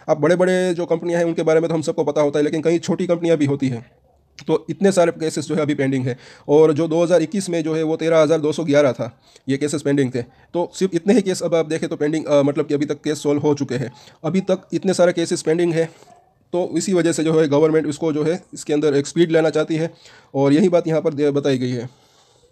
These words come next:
तो यहाँ पर बताया जा रहा है कि this step is expected to be taken to, ये स्टेप इसलिए ले, ले जा, अ, ले आए हैं, अ, मतलब कि गवर्नमेंट का विचार कर रही है to fix the weakness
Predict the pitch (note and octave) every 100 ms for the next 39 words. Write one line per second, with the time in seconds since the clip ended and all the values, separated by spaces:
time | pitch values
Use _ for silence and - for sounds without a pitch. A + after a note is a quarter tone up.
0 | _ _ _ _ _ _ _ _ _ _
1 | _ - E3 E3+ D3 D#3 D#3+ C#3 D3+ D3
2 | C#3 C#3+ D#3+ D#3 C3 E3 - D#3 D#3 D#3+
3 | D#3 D#3+ D3 D#3+ D#3+ D#3 - D#3 D#3+ D#3+
4 | D#3 E3 E3 C3 - E3 G3+ _ _ -
5 | D3+ - F3 F3 E3+ F#3+ F3 D#3+ D#3+ D3
6 | D3 C#3+ C3+ D#3 D3 D3 D3 C#3 C3+ B2+
7 | B2 C3+ B2+ G2 C#3 E3 D3+ D3+ D3+ -
8 | C#3+ C#3 C3 C3 C#3 C#3 C3+ C#3+ C#3+ C#3+
9 | C3+ C#3 D3+ C3+ C3 C#3 D#3+ - - _
10 | F3+ F#3+ - F#3 - E3 F#3+ - - D#3+
11 | C3 E3 F3 C3